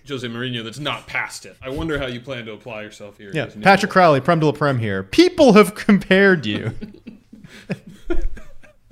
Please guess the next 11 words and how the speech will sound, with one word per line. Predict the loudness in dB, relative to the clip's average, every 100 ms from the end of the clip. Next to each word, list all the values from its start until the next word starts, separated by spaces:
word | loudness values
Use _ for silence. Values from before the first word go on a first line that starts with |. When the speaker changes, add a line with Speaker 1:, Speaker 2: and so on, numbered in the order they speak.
| _ _ -20 -20 -10
Speaker 1:
I | -6
would | -6 -8
totally | -4 -4 -2 -4 -6
be | -4 -2
a, | -2 -4 -10 -20 _
a, | -8
a, | -8 -8 -12
a | -14 -20 -20 _ _
people | -18 -12 -8
are | -8
saying | -10 -8 -6 -8 -10